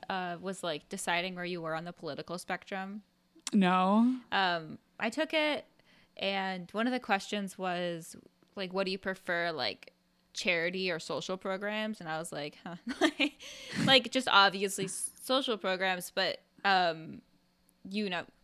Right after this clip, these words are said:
Speaker 1: I guess it made me just think about how charity is just, like, rich people deciding, like, where the money goes, how, where, like, how much of it should go
Speaker 2: Yeah.
Speaker 1: where. Like,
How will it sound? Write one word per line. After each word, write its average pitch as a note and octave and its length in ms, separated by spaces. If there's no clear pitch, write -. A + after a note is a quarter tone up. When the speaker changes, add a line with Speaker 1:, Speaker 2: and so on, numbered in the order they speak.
Speaker 1:
I G3 40
guess F#3+ 260
it F#3+ 60
made F3 160
me D#3 80
just F3+ 160
think D#3+ 160
about E3 220
how E3+ 120
charity D#3+ 520
is D3+ 180
just, - 320
like, A#2+ 300
rich F3 240
people D3+ 380
deciding, D#3+ 720
like, D#3+ 280
where G3+ 220
the F#3+ 80
money F#3 220
goes, B3 560
how, F#3 320
where, F3 360
like, E3 280
how E3+ 180
much A3 240
of B3 140
it A3+ 100
should G#3 140
go D3+ 160
Speaker 2:
Yeah. G#3 540
Speaker 1:
where. G3+ 60
Like, D3+ 380